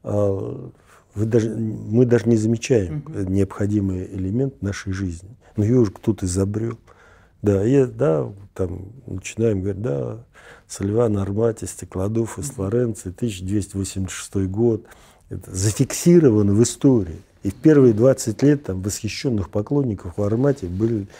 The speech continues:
Speaker 1: сотни. Пред-, представляете, человек не видел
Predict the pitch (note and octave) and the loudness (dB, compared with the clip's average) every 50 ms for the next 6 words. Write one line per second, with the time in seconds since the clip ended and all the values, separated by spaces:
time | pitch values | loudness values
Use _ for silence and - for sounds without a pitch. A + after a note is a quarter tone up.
0 | - - - - - - - - - D3+ D#3 D#3 - - - - - - _ _ | -20 -20 -20 -20 -20 -14 -12 -2 0 0 0 0 -2 -6 -12 -12 -12 -16 _ _
1 | _ - - - - _ - G2+ G2 G2 - - - A2 - - D3 D#3 F3+ G3 | _ -20 -20 -20 -20 _ -10 -8 -8 -8 -6 -6 -6 -6 0 4 4 6 6 4
2 | F#3 D3 G#2+ F#2 E2+ - A#2+ B2 A#2 F#2 G2 G#2+ A#2 A#2+ A#2+ C3+ E3+ F#3+ F3 D#3 | 2 0 -2 -6 -6 0 2 2 2 4 4 4 4 4 6 4 4 4 4 2
3 | A2+ F#2+ E2+ - | 2 0 0 -6